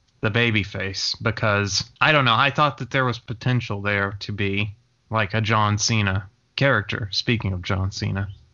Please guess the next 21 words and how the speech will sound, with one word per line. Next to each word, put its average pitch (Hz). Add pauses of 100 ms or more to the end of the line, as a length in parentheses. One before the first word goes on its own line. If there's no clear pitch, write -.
who 135
was 135
also 151
not 120
on 110
this 107
show. 107 (420)
These 190
shows 226
were 180
notable 147
for 127
the 113
first 208
time 175
in 120
many 143
years, 131
Patrick. 104
No 147
part-timers, 147